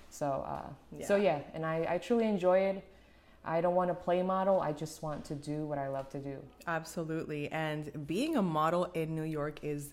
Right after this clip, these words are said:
Speaker 2: brutal. Even, I mean, I know a lot of models at this point, and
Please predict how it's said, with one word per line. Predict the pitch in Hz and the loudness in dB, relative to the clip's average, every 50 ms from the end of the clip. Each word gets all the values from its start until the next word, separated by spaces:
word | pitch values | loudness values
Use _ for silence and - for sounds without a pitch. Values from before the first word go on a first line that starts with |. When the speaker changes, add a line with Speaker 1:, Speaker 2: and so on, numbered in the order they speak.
| - - | -14 -14
Speaker 2:
brutal. | 147 143 143 165 160 151 170 196 233 294 330 339 330 269 233 196 170 156 - | -14 -8 -4 -4 -2 4 8 10 10 12 12 12 12 12 12 12 12 10 8
Even, | 214 240 254 320 330 311 254 - | 6 6 8 8 8 8 8 8
I | 208 202 202 | 8 8 8
mean, | 214 220 220 - - | 8 6 4 6 6
I | 214 | 8
know | 233 254 269 269 | 8 8 8 6
a | 247 | 8
lot | 220 208 202 | 8 8 8
of | 196 180 | 8 6
models | 170 165 170 190 190 196 | 4 6 6 6 6 4
at | 190 190 | 4 4
this | 214 214 214 | 4 2 2
point, | - - - 226 226 220 220 | 2 4 6 6 6 6 6
and | 175 170 165 165 165 | 6 6 6 6 4